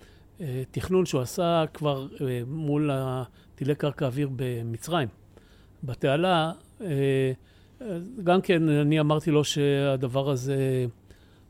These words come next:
אה, התכנון שהוא עושה, יש בו איזה בעיה מסוימת, לא חשוב עכשיו הפרטים, וחולדאי טייס אמיץ, ואמר לי, "לא רק שזה יעבוד בסדר, אני בעצמי הולך לטוס את זה", זה דרך אגב, היה מ-, מאוד, אה,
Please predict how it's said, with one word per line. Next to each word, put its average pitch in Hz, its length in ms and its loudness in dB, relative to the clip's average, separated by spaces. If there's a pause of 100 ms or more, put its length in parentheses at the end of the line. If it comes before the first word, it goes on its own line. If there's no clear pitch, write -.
(140)
אה, 139 340 -2
התכנון 156 400 0
שהוא 147 180 2
עושה, 139 200 0
יש 143 280 2
בו 143 160 4
איזה 123 180 0
בעיה 120 280 -4
מסוימת, 202 460 2
לא 131 60 0
חשוב 143 300 -6
עכשיו 123 240 -6
הפרטים, 247 520 -2 (560)
וחולדאי 147 720 2
טייס 147 360 -4
אמיץ, 185 360 -4
ואמר 147 260 -2
לי, 151 140 0
"לא 180 300 2
רק 185 220 2
שזה 180 1500 -2
יעבוד 170 360 4
בסדר, 196 440 2
אני 180 140 4
בעצמי 160 460 2
הולך 151 300 4
לטוס 135 280 -4
את 165 80 2
זה", 190 120 2
זה 143 140 0
דרך 131 180 -4
אגב, 135 200 2
היה 147 140 -2
מ-, 139 320 0
מאוד, 139 440 0
אה, 127 360 -2